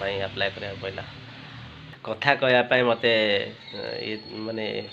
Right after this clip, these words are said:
confidence ମିଳୁନି କି ଜୋସ୍ ମିଳୁନି,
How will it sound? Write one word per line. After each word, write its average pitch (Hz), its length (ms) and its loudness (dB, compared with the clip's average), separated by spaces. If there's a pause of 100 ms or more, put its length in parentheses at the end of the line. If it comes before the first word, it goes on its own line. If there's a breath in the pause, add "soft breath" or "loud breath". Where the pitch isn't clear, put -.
(160)
confidence 117 540 0
ମିଳୁନି 113 320 -2
କି 104 540 -6 (340)
ଜୋସ୍ 117 300 -2
ମିଳୁନି, 113 340 -4